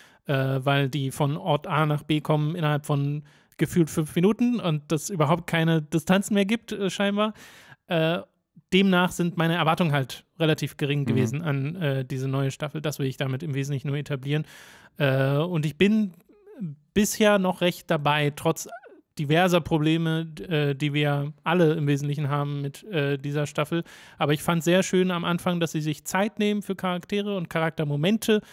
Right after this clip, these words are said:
Speaker 1: dass Leute einfach mal nur miteinander reden können, ohne dass jetzt die ganze Zeit, äh, die krasse Action passieren muss.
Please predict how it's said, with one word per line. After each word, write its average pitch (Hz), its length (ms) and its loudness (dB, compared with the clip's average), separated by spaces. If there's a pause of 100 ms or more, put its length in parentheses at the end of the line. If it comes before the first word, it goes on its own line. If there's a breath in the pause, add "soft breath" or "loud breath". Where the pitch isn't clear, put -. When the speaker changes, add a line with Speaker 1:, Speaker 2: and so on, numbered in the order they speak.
(180 loud breath)
Speaker 1:
dass - 160 -6
Leute 160 220 0
einfach 156 220 2
mal 156 140 4
nur 170 200 6
miteinander 160 440 2
reden 214 220 2
können, 190 240 2
ohne 160 220 -2
dass 151 120 -2
jetzt 151 160 -4
die 151 80 -6
ganze 147 220 -4
Zeit, 147 300 -4 (320 loud breath)
äh, 135 240 2
die 143 100 -4
krasse 151 260 -4
Action 175 280 -4
passieren 160 400 -2
muss. 160 200 0